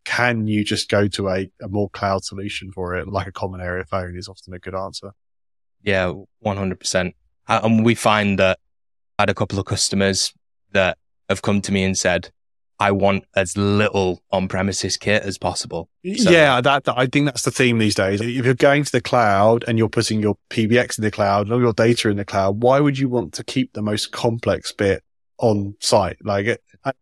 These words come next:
Speaker 1: and I do see customers doing that, and, and often in FinServ, maybe they've got turrets as well, and they've got classic P B X, and they, they have a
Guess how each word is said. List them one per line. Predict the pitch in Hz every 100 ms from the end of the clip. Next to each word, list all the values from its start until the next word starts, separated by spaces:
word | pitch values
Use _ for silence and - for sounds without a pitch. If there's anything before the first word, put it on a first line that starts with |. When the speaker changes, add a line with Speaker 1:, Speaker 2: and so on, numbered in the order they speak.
| _ _ -
Speaker 1:
and | 131
I |
do | 123 165
see | -
customers | 135 123 135 107
doing | 127 123 110
that, | 104 95
and, | 110
and | 110 131 - _ -
often | 156 143 123
in | 120 120
FinServ, | - 117 110 - 101 104 -
maybe | 107 107 -
they've | 98
got | - -
turrets | - 117 113 -
as | 101
well, | 117 110 104
and | 98
they've | 95
got | -
classic | - 113 -
P | -
B | 104 107
X, | 104 -
and | 113
they, | 113
they | 117
have | 113
a | 117